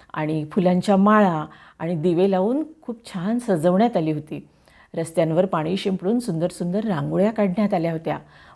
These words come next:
मंगल वाद्य वाजत होती, लोक गाणी गात होते आणि मग सगळेजण राजवाड्यात येऊन पोचल्यावर सगळ्यांचं ओवाळून स्वागत करण्यात आलं आणि मग राजवाड्यात सगळीकडे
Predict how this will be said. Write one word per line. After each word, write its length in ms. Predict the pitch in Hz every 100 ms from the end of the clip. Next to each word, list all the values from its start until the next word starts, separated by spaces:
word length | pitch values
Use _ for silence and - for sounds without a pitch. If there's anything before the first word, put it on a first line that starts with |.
| -
मंगल 380 | 175 175 202 233
वाद्य 440 | 190 151 156 208
वाजत 340 | 247 214 202
होती, 360 | 170 165 180 170
लोक 180 | 175 185 170
गाणी 300 | 156 165 254
गात 180 | 254 220
होते 380 | 196 - 147 - _ _ - - 151
आणि 200 | 151 160
मग 180 | 196 233 -
सगळेजण 460 | 156 139 165 180 190
राजवाड्यात 480 | 160 143 147 170 180
येऊन 160 | 160 165
पोचल्यावर 600 | 160 - 165 170 226 339 - - - _
सगळ्यांचं 460 | 156 143 156 147 156 156
ओवाळून 420 | 147 156 208 339
स्वागत 600 | - - 156 139 131 165 -
करण्यात 320 | 143 147 147
आलं 160 | 139 175 - - - - -
आणि 160 | 156
मग 100 | 160
राजवाड्यात 460 | 196 165 147 156 196 -
सगळीकडे 580 | 156 156 208 240 185